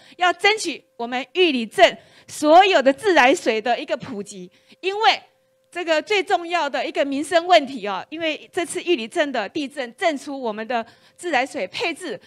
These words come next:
不够，不够好，因为，呃，食用水必须要安全卫生，所以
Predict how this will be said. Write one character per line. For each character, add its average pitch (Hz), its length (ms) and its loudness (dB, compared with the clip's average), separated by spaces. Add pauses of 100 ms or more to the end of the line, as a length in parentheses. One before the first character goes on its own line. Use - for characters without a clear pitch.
(200)
不 - 100 -2
够， 220 380 4 (240)
不 - 100 -12
够 339 220 -2
好， 226 240 -6
因 311 160 -10
为， 262 260 -4 (360)
呃， 220 200 -4
食 254 200 -14
用 320 180 -4
水 247 320 -12
必 294 120 -10
须 294 220 -12
要 262 240 -6
安 294 160 -6
全 214 300 -10
卫 269 160 0
生， 254 320 -8 (220)
所 381 200 0
以 403 200 0